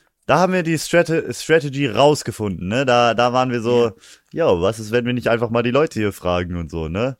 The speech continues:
Speaker 2: Anstatt, anstatt, äh, auf dem Campingplatz zu übernachten.
Speaker 1: Privater Campingplatz, ne?
Speaker 2: Ja, und es war geil. Und diesmal, letztes Mal war das ja in Holland, da konnte Dean, unser dritter Mann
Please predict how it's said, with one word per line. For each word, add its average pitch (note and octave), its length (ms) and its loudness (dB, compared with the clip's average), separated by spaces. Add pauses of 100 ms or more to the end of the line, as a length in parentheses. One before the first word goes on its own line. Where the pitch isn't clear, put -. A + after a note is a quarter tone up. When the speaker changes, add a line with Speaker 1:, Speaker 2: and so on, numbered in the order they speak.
(100)
Speaker 2:
Anstatt, F3+ 540 -6
anstatt, E3+ 580 -8
äh, D3 240 -8
auf C#3 200 -10
dem C3+ 80 -16
Campingplatz B2 440 -12
zu A#2 60 -14
übernachten. A2 520 -14
Speaker 1:
Privater C#3 460 2
Campingplatz, B2 680 -4
ne? A2 240 -6 (540)
Speaker 2:
Ja, E3+ 300 2
und F3+ 140 -2
es F3 140 -4
war D3 120 -2
geil. D3+ 320 0
Und D3+ 120 -6 (520)
diesmal, G3+ 520 2
letztes A3 300 -2
Mal G3+ 120 -4
war F3+ 100 0
das F#3+ 100 -4
ja F#3+ 80 -4
in C#3 180 -10
Holland, F3+ 440 -6
da D#3 100 -8
konnte F3 340 -8
Dean, G#3 480 -2
unser D3 240 -8
dritter E3+ 320 -8
Mann F#3 380 -10